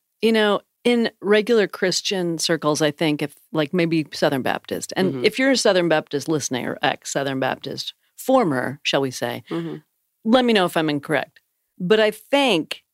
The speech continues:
Speaker 1: any slippery slope conversations about slipping away wouldn't be from the church as much as it would be from Jesus. Like, the focus is on Jesus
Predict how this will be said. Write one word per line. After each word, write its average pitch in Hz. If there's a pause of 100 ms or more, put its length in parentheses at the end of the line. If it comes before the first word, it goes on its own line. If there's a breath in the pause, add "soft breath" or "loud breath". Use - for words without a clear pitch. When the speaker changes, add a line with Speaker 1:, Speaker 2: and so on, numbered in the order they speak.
(160)
Speaker 1:
any 214
slippery 185
slope 170
conversations 190
about 160
slipping 180
away 156 (440)
wouldn't 247
be 226
from 180
the 120
church - (320 soft breath)
as 185
much 180
as 160
it 165
would 151
be 143 (180)
from 135
Jesus. - (260)
Like, 170
the 185
focus 214
is 156
on 139 (340)
Jesus 147